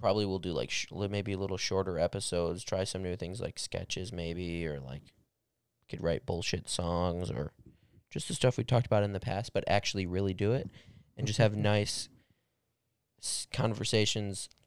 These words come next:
Speaker 1: that are segmented enough to where we, what we talk about doesn't go on too long and bore
Speaker 2: We're just
Speaker 1: you.
Speaker 2: looking for consistency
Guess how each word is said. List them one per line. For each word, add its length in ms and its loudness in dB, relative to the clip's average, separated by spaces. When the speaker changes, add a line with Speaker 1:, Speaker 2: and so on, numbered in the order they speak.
Speaker 1:
that 200 2
are 140 6
segmented 680 4
enough 360 6
to 100 6
where 280 8
we, 380 -2
what 220 2
we 100 -2
talk 260 0
about 380 2
doesn't 280 0
go 140 2
on 200 0
too 160 -4
long 280 -4
and 220 -10
bore 200 0
Speaker 2:
We're 60 2
just 160 4
Speaker 1:
you. 40 6
Speaker 2:
looking 160 4
for 140 2
consistency 800 -4